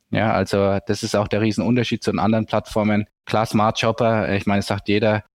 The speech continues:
in der Branche, sind manchmal ein bisschen schwierig. Ja, ich meine, die hüpfen von Plattform zu Plattform. Ich möchte natürlich auch einen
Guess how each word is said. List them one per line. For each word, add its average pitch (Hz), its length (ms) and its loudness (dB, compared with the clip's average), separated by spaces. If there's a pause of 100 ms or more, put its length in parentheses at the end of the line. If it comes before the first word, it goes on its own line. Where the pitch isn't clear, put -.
in 107 60 0
der 104 60 0
Branche, 104 680 0
sind 110 260 -2
manchmal 110 280 2
ein 101 60 -4
bisschen 113 260 0
schwierig. 151 500 2
Ja, 120 240 2
ich 110 160 -2
meine, 107 200 2
die 104 300 -4
hüpfen 135 240 0
von 113 220 0
Plattform - 380 -2
zu 113 100 -4
Plattform. 120 560 -2 (260)
Ich - 80 -6
möchte 113 220 0
natürlich 107 260 0
auch 101 120 0
einen 104 240 0